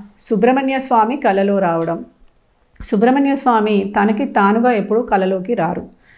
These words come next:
కాబట్టి ఆయన వచ్చేదంతా సర్పరూపేణ వస్తారు. ఈ సర్పరూపేణ వచ్చినప్పుడు ఇందాక మనం చెప్పుకున్నట్టుగా అవి మనకి తరుముతున్నట్టుగా వస్తే గనక మన జాతకంలో ఏదైనా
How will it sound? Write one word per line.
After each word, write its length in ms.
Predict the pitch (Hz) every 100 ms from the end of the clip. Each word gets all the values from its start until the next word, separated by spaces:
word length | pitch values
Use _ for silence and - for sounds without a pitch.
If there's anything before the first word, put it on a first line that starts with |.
| _ -
కాబట్టి 480 | 214 202 220 269 220
ఆయన 340 | 208 208 220
వచ్చేదంతా 840 | 220 208 208 277 247 226 240 202 208
సర్పరూపేణ 920 | 208 220 202 208 277 254 247 214 208
వస్తారు. 540 | 311 226 202 - 185 - - _ _ -
ఈ 80 | 269
సర్పరూపేణ 760 | 247 214 202 269 277 269 254 254
వచ్చినప్పుడు 640 | 240 202 208 214 208 226
ఇందాక 380 | 285 208 208 214
మనం 240 | 214 202 202
చెప్పుకున్నట్టుగా 1080 | 202 208 233 254 214 196 208 175 175 208 - - _
అవి 180 | 202 220
మనకి 280 | 226 226 233
తరుముతున్నట్టుగా 840 | 202 208 247 277 269 254 240 247 233
వస్తే 300 | 196 202 214
గనక 280 | 190 185 226 208 190 208 - -
మన 320 | 208 180 190 247
జాతకంలో 760 | 254 247 247 233 208 208 202
ఏదైనా 720 | 202 190 185 180 175 175 190